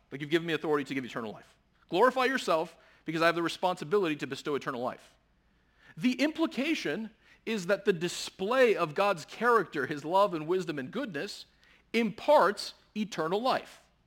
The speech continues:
When the Father is displayed to the world, eternal life will be given to those who behold the glory of God and believe it. The two interpret each other. For Jesus to give eternal life is to display the Father to the world.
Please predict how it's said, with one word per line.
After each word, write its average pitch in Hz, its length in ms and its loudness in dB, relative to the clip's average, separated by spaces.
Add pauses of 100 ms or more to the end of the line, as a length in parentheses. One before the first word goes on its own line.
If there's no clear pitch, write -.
(240)
When 226 200 6
the 254 100 6
Father 254 400 4
is 214 260 -2
displayed 196 760 0
to 233 100 0
the 190 100 0
world, 214 540 4 (220)
eternal 254 520 2
life 196 340 2 (120)
will 233 180 4
be 233 140 2
given 190 340 2
to 175 100 -2
those 180 240 0
who 185 80 -2
behold 170 380 -2
the 170 80 -4
glory 151 320 0
of 127 100 -4
God 135 200 0
and 139 80 -8
believe 160 320 2
it. 104 120 -8 (500)
The 156 80 -2
two 208 400 -2 (120)
interpret 190 540 4
each 131 160 -4
other. 123 300 -4 (280)
For 156 120 -2
Jesus 208 320 -2
to - 80 -6
give 175 160 2
eternal 165 320 -4
life 202 320 4 (140)
is 175 140 0
to 185 120 -6
display 185 360 0
the 185 120 2
Father 170 560 0 (100)
to - 80 -6
the 151 100 -4
world. 139 500 -2